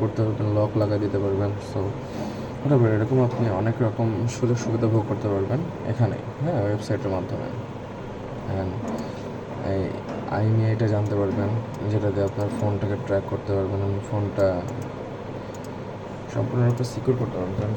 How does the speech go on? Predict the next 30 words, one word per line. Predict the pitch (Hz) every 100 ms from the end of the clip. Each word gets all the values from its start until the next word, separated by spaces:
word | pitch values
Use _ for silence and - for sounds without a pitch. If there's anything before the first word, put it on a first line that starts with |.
| -
ফোনের | 117 120 120
তো | 127 117 87
আইএমইআই | 107 113 113 110 107 107 110 101 - - - - - - - - - 107 110
দিয়ে | 113 110
আসলে | 110 110 113
সব | -
কিছু | 113 -
কন্ট্রোল | 110 113 113 123
করা | 127
হয়। | 139 117 -
So, | 101 110 - - - - - - - -
সেক্ষেত্রে | 113 117 113 110 107
আসলে | - 107 101 - - - - - - - - - - - - - - 107
আইএমইআই | 110 107 104
দ্বারা | 101 98 95
অনেক | 104 104
কিছু | 110 - 98 87 101
কাজ | 107 -
করা | 107 98 -
যেতে | 107 101
পারে | 95 87 104
এখানে। | - - 110 -
So, | 87 - -
this | 123 120
is | 101
an, | 98 117
এটা | 151 143
অবশ্য | 147 131 -
পুলিশ | 110 131 -
করবে। | 95